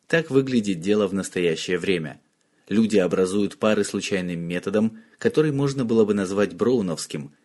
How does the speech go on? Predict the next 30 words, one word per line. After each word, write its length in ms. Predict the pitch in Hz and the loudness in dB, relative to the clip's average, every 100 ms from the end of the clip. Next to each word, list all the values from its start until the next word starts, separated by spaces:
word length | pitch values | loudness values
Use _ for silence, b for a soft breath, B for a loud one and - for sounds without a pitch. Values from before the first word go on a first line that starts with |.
| b - | b 0
так 180 | 101 | 0
как 180 | - 95 | 0 -4
соединяются 760 | - 92 87 98 127 131 - 117 | -4 -4 -2 0 0 -2 0 0
они 240 | 117 113 | 2 0
после 340 | - 117 - 101 | 0 -2 0 0
некоторого 540 | 120 127 113 107 98 | 0 0 0 0 0
числа 400 | - 95 110 113 | -6 -4 0 0
мимолетных 580 | 104 98 98 95 87 - | 0 -2 0 0 -2 -8
контактов, 680 | 90 82 110 113 - 117 b b b | -8 -2 -2 0 0 -2 b b b
встретив, 480 | - - 123 151 143 | -10 0 0 0 -2
наконец, 500 | 131 110 107 120 117 - | -2 0 2 0 -2 -4
настоящего 960 | 123 117 - 98 92 113 113 110 107 | -2 -2 0 0 2 0 0 -6 -4
партнера – 680 | 95 101 - 98 76 73 b b b | -2 -4 -4 -4 -4 -6 b b b
о 80 | - | -2
чем, 220 | - 95 | 0 0
казалось 460 | 95 87 104 101 85 | -2 2 4 4 2
бы, 140 | 87 | -4
должно 380 | 87 87 90 95 | 0 0 -2 -6
свидетельствовать 840 | - 92 110 117 110 - 104 101 - | -6 -4 -2 0 -2 -2 -2 -2 -4
взаимное 540 | 87 95 92 90 90 | -4 -2 0 -2 -6
влечение. 720 | 85 92 - 87 76 71 - _ _ _ _ _ _ _ _ - | -4 -6 -4 -6 -6 -12 -16 _ _ _ _ _ _ _ _ 0
Но 140 | 113 | 2
такое 360 | 123 - 170 160 | 2 2 2 2
узнавание 760 | 123 120 127 156 151 131 87 | -2 -2 -2 0 0 -2 -4
как 240 | - 101 120 | -4 -2 0
раз 220 | 117 - | 0 0
и 60 | 107 | -4
является 520 | 90 95 117 113 104 | 0 4 4 4 2
достаточно 580 | 101 - 82 87 - 90 | 0 0 -4 -4 -8 -6
случайным, 720 | 110 110 - 87 78 73 | -6 -4 -4 -4 -6 -10